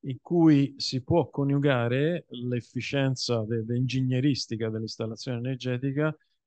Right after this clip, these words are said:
con una gradevolezza architettonica e un'inclusione,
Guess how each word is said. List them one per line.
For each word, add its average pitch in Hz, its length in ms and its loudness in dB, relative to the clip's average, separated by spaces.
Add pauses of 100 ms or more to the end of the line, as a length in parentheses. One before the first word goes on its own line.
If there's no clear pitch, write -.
con 156 800 2
una 135 280 -4
gradevolezza 123 760 0
architettonica 135 880 -2
e 127 40 0
un'inclusione, 120 960 -2